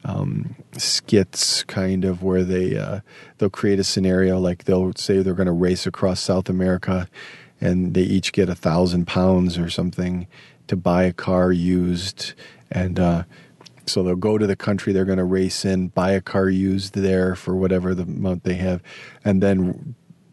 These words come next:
race it across country, and the winner gets something, you know, like a hotel room or something. So, um, and the others, you know, have to sleep in their car maybe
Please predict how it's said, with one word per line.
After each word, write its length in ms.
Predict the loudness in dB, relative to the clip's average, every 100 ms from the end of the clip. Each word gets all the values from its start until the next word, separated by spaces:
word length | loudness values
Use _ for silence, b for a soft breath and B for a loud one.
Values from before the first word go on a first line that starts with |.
| -16
race 480 | -8 0 2 2 0
it 100 | 0
across 400 | 0 2 0 0
country, 540 | -2 -2 2 2 2 -4 _ _ _ _ _ _ _ _ -6
and 140 | 0 2
the 60 |
winner 340 | 4 4 4 2
gets 300 | -2 -8 -6
something, 580 | -4 -4 -4 -8 -6 -6
you 80 |
know, 100 | -6
like 220 | -8 -8 -6
a 60 |
hotel 440 | -6 -6 -6 -6 -6
room 380 | -6 -6 -6
or 220 | -6 -8 -8 B B B
something. 540 | -6 -4 0 0 0 -2 B B B B
So, 380 | 0 2 4 2
um, 380 | -2 -4 -6 -12 B B B B -20 _ _ -20 -10 -2
and 140 | 2
the 60 | 2
others, 240 | 2 0
you 80 | -2
know, 60 | -4
have 100 | -4
to 80 |
sleep 240 | -2 0 0
in 60 |
their 100 | -2
car 300 | -2 -4 -2 -2
maybe 420 | 0 0 -2